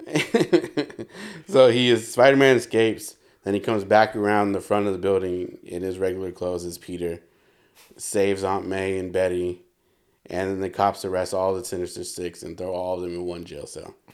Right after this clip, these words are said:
And that was the original, uh, Sinister Six. So now, here we are, the return of the Sinister Six. This is twenty-six years later.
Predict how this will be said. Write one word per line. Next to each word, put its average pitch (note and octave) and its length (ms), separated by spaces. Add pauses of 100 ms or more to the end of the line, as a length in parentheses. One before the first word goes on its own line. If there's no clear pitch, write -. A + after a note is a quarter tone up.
(1120)
And G#2 180
that A#2 180
was G#2+ 200
the F#2+ 200
original, F2 600 (1600)
uh, E2 360
Sinister - 440
Six. - 520 (880)
So F#2+ 760
now, A#2+ 600 (1120)
here A#2+ 240
we A#2 160
are, G2 320 (360)
the G2 80
return B2 360
of A2 120
the G2 80
Sinister F#2 420
Six. - 460 (280)
This - 180
is G#2+ 120
twenty-six A2 580
years F#2 220
later. F2 340